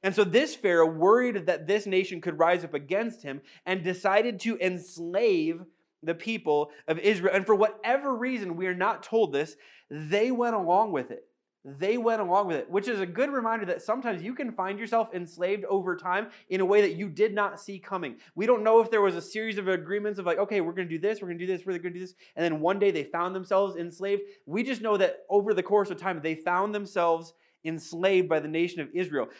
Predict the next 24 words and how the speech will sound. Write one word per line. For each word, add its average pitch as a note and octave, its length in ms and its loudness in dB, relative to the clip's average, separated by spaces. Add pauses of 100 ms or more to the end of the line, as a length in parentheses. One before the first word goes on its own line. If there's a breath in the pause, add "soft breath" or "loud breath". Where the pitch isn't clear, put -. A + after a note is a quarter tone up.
(140 loud breath)
or F3+ 120 2
na-, G3 240 -2
nation F#3+ 240 -2
of D#3 60 -8
Egypt. E3 260 -8
They F#3 100 2
were G#3 140 2
enslaved G#3 440 0
and F#3+ 100 -6
put G3+ 160 -4
to F3+ 60 -14
task F#3+ 420 0
as E3+ 100 -6
the D#3+ 80 -4
massive F#3+ 500 -2
workforce G3 460 -2
behind E3 240 -4
the B2+ 60 -12
pyramids G#3+ 520 -6 (220 loud breath)
and D3+ 160 -10
vast F#3+ 360 2
projects F3+ 400 2
throughout D3 360 0
Egypt. G3+ 380 -2